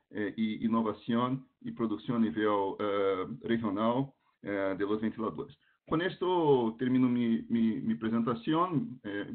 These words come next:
inicial e passo a palavra a meu colega Tomás Pipo para moderar la, la sesión. Muchas gracias.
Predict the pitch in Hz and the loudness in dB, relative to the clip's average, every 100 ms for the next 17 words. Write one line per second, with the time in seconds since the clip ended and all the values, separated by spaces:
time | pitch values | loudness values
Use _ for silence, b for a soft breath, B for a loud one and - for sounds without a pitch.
0 | 113 120 127 147 160 175 b b b _ | -2 -2 0 2 4 4 b b b _
1 | 110 120 117 127 139 127 120 117 113 117 | -4 -2 0 0 0 0 4 4 2 0
2 | 113 104 104 107 120 107 113 - 151 160 | -2 -2 -2 -2 -2 0 -2 -4 -2 -2
3 | - 190 - _ _ _ - 113 113 120 | -2 -4 -8 _ _ _ -2 2 4 4
4 | 113 107 117 120 107 107 104 110 113 - | 4 4 4 2 -2 -2 -2 -4 -6 -6
5 | - 113 113 107 - - | -4 -2 -2 -4 -8 -18